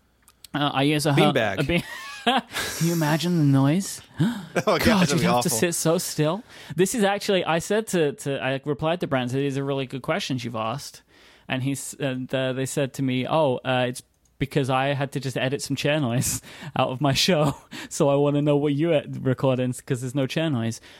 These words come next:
Speaker 1: Uh, basically, all chairs devolve to noise over time.
Speaker 2: It's true.
Speaker 1: That is a, you
Speaker 2: Mine's
Speaker 1: know,
Speaker 2: got a pop if I turn the wrong way.
Speaker 1: Yeah, that all
Speaker 2: Right there.
Speaker 1: chairs, uh, devolve to noise.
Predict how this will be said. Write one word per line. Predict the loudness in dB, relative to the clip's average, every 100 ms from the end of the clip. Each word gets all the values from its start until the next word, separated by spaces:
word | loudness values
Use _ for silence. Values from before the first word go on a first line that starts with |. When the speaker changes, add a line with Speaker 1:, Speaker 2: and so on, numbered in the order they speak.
| -2 2
Speaker 1:
Uh, | 4 2 0 -8
basically, | -2 0 0 0 -2 2
all | 2 2
chairs | 2 2 2 0 -4
devolve | -2 2 2 2
to | 0
noise | 2 0 -2 -4 -10 _ _ _
over | -2 -2
time. | -2 -4 -4 -4 -6
Speaker 2:
It's | -4
true. | 0 2
Speaker 1:
That | 2 0
is | 0
a, | -2
you |
Speaker 2:
Mine's | 2 2 4
Speaker 1:
know, |
Speaker 2:
got | 2
a | 0
pop | -2 0 0 -4 -4
if |
I | -4
turn | -2 -4
the | -4
wrong | -4 -6
way. | -6 -6 -2
Speaker 1:
Yeah, | 0 0
that | 0 -2 -2 2
all | 2 4 2
Speaker 2:
Right | 0
there. | -2
Speaker 1:
chairs, | -4 -4 -6 -10 -14 -14 -10
uh, | -10 -10 -12 -16 -20 -18 -10
devolve | -8 -2 -2 -2
to | -6
noise. | -6 -8 -10 -14